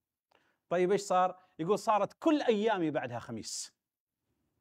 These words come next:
كل أيامي بعدها خميس". وهذه الحياة لا تعل-، لا تعلقها بشيء. وبالمناسبة أيضًا لا تعلق سعادتك بشخص، ها؟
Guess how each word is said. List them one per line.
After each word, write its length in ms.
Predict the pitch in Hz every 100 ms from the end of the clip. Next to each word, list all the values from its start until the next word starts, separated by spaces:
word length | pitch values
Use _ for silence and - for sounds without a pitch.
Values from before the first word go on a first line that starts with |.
| _ _ _ _ _ _ _ _ _
كل 280 | - 277 202
أيامي 540 | 190 156 190 165 131
بعدها 340 | 117 104 101
خميس". 540 | 107 104 98 - - - _ _ _ _ _ _ _ _ _ _ _
وهذه 280 | 147 175 170
الحياة 260 | 143 139 113
لا 80 | 180
تعل-، 320 | 175 151 135
لا 80 | 165
تعلقها 420 | 165 143 123 -
بشيء. 300 | 107 - 82 _ _ _ _ _
وبالمناسبة 580 | 151 196 190 202 175 165
أيضًا 120 | 175
لا 80 | 165
تعلق 300 | - 170 151
سعادتك 440 | - 135 - 131
بشخص، 320 | 117 120 - 135
ها؟ 140 | 143